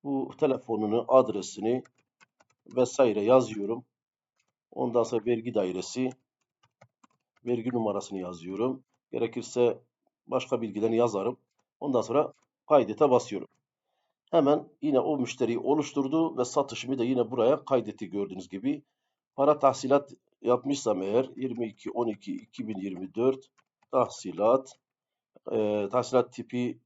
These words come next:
çek olsun. Ne kadar alıyorum? İki yüz on iki bin liralık bir çek aldım. Yüz bin lira bakiyesi kaldı arkadaşlar.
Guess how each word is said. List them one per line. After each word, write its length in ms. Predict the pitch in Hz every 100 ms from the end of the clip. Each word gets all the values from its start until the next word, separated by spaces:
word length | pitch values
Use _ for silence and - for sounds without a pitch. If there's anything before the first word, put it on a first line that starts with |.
| -
çek 260 | - 131
olsun. 480 | 90 90 - 135 139 - _ _ _ -
Ne 80 | 139
kadar 280 | 113 104
alıyorum? 460 | - 95 101 107 127
İki 260 | 131 - 139
yüz 80 | 110
on 100 | 120
iki 300 | 101 135 107
bin 100 | 98
liralık 260 | 107 127
bir 80 | -
çek 300 | - 117 -
aldım. 280 | 90 147 -
Yüz 240 | 127 107
bin 120 | 95 92
lira 220 | 131 123
bakiyesi 460 | 107 - 101 -
kaldı 240 | - 80 80
arkadaşlar. 440 | - - - -